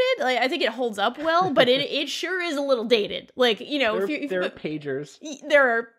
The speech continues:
Speaker 1: pagers, and also, even at the time, so this is two thousand two.
Speaker 2: Oh,
Speaker 1: Like,
Speaker 2: right.
Speaker 1: I even had a cell phone in two thousand two, and I was not Ms. technologically savvy by any means.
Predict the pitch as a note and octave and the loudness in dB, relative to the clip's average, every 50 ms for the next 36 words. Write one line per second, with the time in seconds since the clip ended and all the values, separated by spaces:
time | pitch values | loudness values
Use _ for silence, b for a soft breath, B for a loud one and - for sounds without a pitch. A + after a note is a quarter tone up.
0 | _ - - C#5+ B4 A4+ A4+ G4+ A4+ A4 G#4 G4+ F#4+ C#4+ - - D4+ C#4 C4+ C4+ | _ 0 2 2 2 4 0 0 0 2 2 2 0 0 0 0 0 2 2 0
1 | C4+ - - C4+ - - F#4+ G#4+ A4+ G4 D4 A#3+ - F3+ - - - C4 B3+ G3+ | 0 0 -2 -4 0 0 0 0 0 -2 -4 -6 -8 -12 -12 -12 -6 -2 -2 -2
2 | G3 F#3+ - B3+ B3 D4+ E4 - F#4 D4 - - D#4 D#4 - B3 A3 G#3 F#3+ F3+ | -2 -4 -6 -8 -8 -8 -8 -10 -10 -12 -10 -10 -8 -4 -2 -2 -2 -2 -6 -10
3 | G3+ - - - F4 D4 B3 G#3+ G3 D#3+ C#3+ B2+ B2+ B2 - C#3 C3+ G2+ - _ | -12 -12 -8 -6 -4 -2 -2 -2 -2 -4 -6 -6 -4 -4 -4 -4 -4 -6 -12 _
4 | - - D4+ F#4+ F#4 D#4 C#4 G3+ A3 G#3 F3+ F#3 F#3 F#3 F#3+ - G3 F#3+ F#3 F#3 | -2 0 2 4 4 2 2 0 -4 -6 -6 -6 -6 -6 -8 -6 -8 -8 -8 -10
5 | F#3+ F3 E3 E3+ G3 F#3+ A3 F#3+ F3+ F3+ E3+ F3+ G3+ G#3 C4+ C4+ F#3+ F3+ G3+ G#3+ | -12 -14 -12 -12 -12 -12 -10 -8 -8 -8 -8 -10 -10 -8 -8 -6 -4 -4 -4 -4
6 | A3 G#3+ A3 A3+ A3 G#3+ A3 - - - - - - - - - - G#3+ G#3+ G#3+ | -6 -6 -4 -4 -4 -4 -4 -6 -10 -14 -20 -20 -20 -20 -20 -16 -12 -8 -6 -4
7 | G3+ F#3 F#3 F3+ - - - _ _ _ - A3 G#3 G3 F#3+ F#3 F#3 F3 F3 F3+ | -6 -6 -8 -12 -18 -20 -20 _ _ _ -20 -20 -18 -16 -14 -14 -12 -10 -10 -12
8 | F#3 G3 F#3+ D#3+ E3 E3+ E3+ E3 _ _ - - G#3+ F#3+ D3+ - - - - F#3 | -12 -16 -16 -14 -14 -14 -14 -16 _ _ -12 -8 -8 -8 -8 -10 -14 -16 -18 -18
9 | - - E3+ - - - - - - - - - - | -16 -16 -14 -14 -16 -18 -18 -18 -18 -18 -18 -20 -20